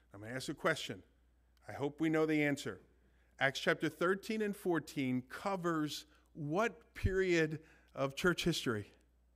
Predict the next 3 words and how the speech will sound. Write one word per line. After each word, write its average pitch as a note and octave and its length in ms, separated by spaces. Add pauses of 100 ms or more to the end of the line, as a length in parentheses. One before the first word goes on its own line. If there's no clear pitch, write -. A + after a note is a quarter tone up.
(540)
The B2 80
first - 840 (480)
missionary. C#3+ 1000